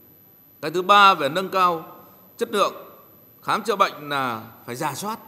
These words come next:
rà soát theo chức năng nhiệm vụ, theo trang thiết bị đã đầu tư và dự kiến đầu tư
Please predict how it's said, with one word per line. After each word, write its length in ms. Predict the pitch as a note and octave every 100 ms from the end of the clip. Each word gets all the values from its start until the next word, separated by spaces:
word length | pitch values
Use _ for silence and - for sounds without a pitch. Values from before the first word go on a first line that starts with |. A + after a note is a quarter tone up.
| - _ _ _ _ _ _ _ _
rà 200 | - C#3+
soát 200 | C3+ A#3 A#3
theo 120 | A#3
chức 220 | - D#4
năng 180 | C#4 -
nhiệm 180 | G3+ F3
vụ, 200 | F3+ - - - _ _ _ _ _ _ _
theo 160 | - A3
trang 260 | A3 C#4+ C4+
thiết 180 | D4
bị 200 | B3+ G3+
đã 140 | F3 G#3
đầu 140 | F#3
tư 240 | D#3+ A3+ F#3 - - _
và 160 | C#3+ D#3+
dự 200 | A#3 G3+
kiến 200 | A3 B3+
đầu 140 | F3
tư 200 | A3 A3